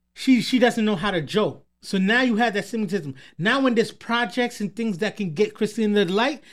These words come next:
they're not gonna pick to work with her. So now Christina has to bust her ass five times harder to just move up a little bit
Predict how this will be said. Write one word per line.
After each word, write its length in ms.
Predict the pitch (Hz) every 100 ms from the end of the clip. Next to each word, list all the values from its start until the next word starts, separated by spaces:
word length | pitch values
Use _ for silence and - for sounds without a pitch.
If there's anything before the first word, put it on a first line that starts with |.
| _
they're 120 | 202
not 180 | 233 226
gonna 160 | 226 208
pick 320 | - 269 -
to 80 | 214
work 340 | 156 247 277
with 100 | 175
her. 160 | 143 117 - -
So 140 | -
now 120 | 226 285
Christina 400 | 277 - 302 269
has 160 | 247
to 80 | 208
bust 300 | 143 254 247
her 140 | 254 -
ass 280 | 214 196 - - _ _
five 300 | 302 285 -
times 320 | 294 277 -
harder 260 | 262 262
to 160 | 226 208
just 240 | 160 226
move 240 | 196 254 220
up 160 | 254
a 60 | 208
little 240 | 208 285
bit 260 | 269 330 330